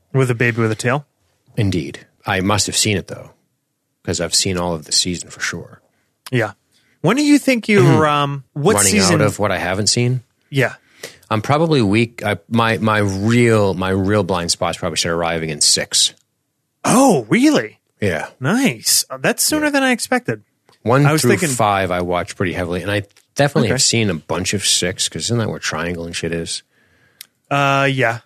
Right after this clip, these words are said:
Speaker 2: Yeah,
Speaker 1: Yep.
Speaker 2: so I've seen six, but I think there's probably, <clears throat> probably ones I don't remember or maybe even skipped.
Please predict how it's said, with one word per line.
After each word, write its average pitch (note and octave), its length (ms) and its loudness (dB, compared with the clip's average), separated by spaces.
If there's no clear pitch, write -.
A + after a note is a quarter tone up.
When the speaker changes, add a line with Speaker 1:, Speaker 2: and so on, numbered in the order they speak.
Speaker 2:
Yeah, - 240 -2
Speaker 1:
Yep. D#3 80 -6
Speaker 2:
so - 240 0
I've G#2+ 120 2
seen C3 300 2
six, - 680 0
but G2 140 -2
I F#2 100 -2
think G2+ 200 -2
there's F2 180 -2
probably, E2+ 680 -4
<clears throat> - 300 -20
probably E2 240 -2
ones D#2+ 220 -4
I D#2 140 -2
don't D#2+ 260 -4
remember D#2+ 440 -4
or D#2 80 -4
maybe G2+ 240 -2
even D#2+ 200 -2
skipped. - 540 -4